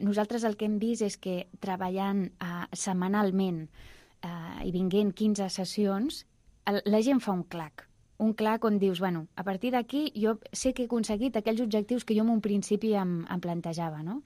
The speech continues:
Però, com us deia abans, és una tècnica que, que és molt important de, de practicar-la perquè és un aprenentatge. I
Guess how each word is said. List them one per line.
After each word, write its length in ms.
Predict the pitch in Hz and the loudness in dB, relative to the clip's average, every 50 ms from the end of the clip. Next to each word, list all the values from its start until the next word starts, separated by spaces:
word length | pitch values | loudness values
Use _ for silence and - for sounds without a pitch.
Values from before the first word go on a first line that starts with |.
| - - - - - | -14 -20 -20 -20 -10
Però, 120 | - - 190 | -4 -2 0
com 100 | 190 185 190 | 2 2 2
us 120 | 185 175 196 | 2 4 4
deia 220 | 196 208 208 208 | 4 4 4 4
abans, 400 | 226 240 247 262 285 - - - - | 4 2 2 2 0 -2 -6 -12 -10
és 120 | - 170 180 | -8 -6 -4
una 160 | 180 180 175 | -2 -2 0
tècnica 480 | - 196 208 208 190 175 - 185 165 | 0 0 2 2 0 0 -4 -8 -10
que, 220 | 165 - 170 165 160 170 - - | -10 -10 -10 -8 -8 -8 -10 -10
que 140 | - - 175 | -6 -6 -4
és 80 | 160 175 | -2 0
molt 260 | 180 180 196 208 208 | 2 2 4 4 4
important 640 | 208 196 - - 190 185 180 - 185 185 185 175 165 | 4 2 0 -2 -6 -4 -2 0 0 0 0 -2 -4
de, 160 | 160 160 165 - - 175 | -6 -8 -10 -10 -10 -8
de 80 | 170 165 | -8 -6
practicar-la 560 | - 180 170 - 208 208 - 233 226 247 277 | -6 -6 -4 -2 -4 -2 -2 -2 0 0 0
perquè 300 | 208 190 180 - 180 170 | -2 -2 -4 -4 -6 -4
és 80 | 170 190 | -4 -4
un 80 | 190 | -4
aprenentatge. 720 | 175 175 165 165 165 165 165 160 - 160 165 - - - 226 240 _ _ _ _ _ _ _ _ _ _ _ _ | -4 -4 -6 -6 -6 -6 -6 -8 -8 -10 -10 -10 -12 -12 -12 -12 _ _ _ _ _ _ _ _ _ _ _ _
I 60 | - | -4